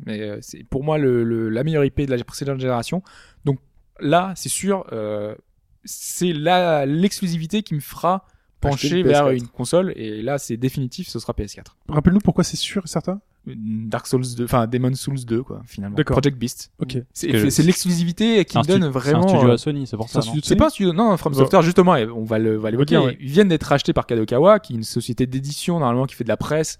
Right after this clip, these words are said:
Speaker 1: qui fait du manga, euh, qui fait un peu de film, mais ils, ils, voilà, ils voulaient se diversifier, et donc maintenant, ils, ils, ils commencent à éditer des jeux, et là, ils ont racheté From Software.
Speaker 2: Qui est quand même pas un petit di-, un petit développeur, quand même,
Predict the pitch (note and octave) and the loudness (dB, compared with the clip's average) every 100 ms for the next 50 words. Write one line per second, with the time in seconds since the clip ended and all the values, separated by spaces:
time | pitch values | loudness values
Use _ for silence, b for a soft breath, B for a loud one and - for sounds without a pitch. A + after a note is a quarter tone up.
0 | b b - - C3 B2+ C3+ D3+ F3 F#3+ | b b -8 -2 0 2 4 6 6 4
1 | b b b - A2 G#2 - G2+ A2+ - | b b b -4 0 0 -2 -2 -2 -2
2 | - G#3 F#3+ G#2+ G#2 A2+ C3 B2 B2+ A#2+ | 0 2 2 2 -2 -2 -4 -2 0 0
3 | A2+ A#2+ D#3 F#3 E3+ E3+ D3 D3 - A3+ | -4 -4 0 0 2 0 0 -6 -2 0
4 | A#3 D3 B2 B2 B2 F3+ C#3+ A#2 A2+ A#2 | 2 0 -2 -4 -2 -2 -2 -4 -4 -2
5 | A#2 - D3 C#3+ C#3+ C3 B2+ B2 C#3 G#3+ | -2 0 0 2 0 0 -2 2 4 4
6 | G3+ C3 E3+ F3+ C#3 D#3+ C#3 C3 - F#3 | 4 4 4 4 0 -2 2 2 2 -4
7 | C3 _ _ - D#3+ D3+ C3 A2 G2 - | -6 _ _ -2 0 2 0 0 -2 -6
8 | - A2 A#2+ B2+ C#3+ C#3 A#2+ - C#3 A#2 | -12 -6 -6 2 2 2 -2 -4 -10 -10
9 | A2 A2+ A2+ - C3 B2 A2+ G2+ - G2+ | -16 -12 -12 -8 -4 -2 -2 -8 -10 -18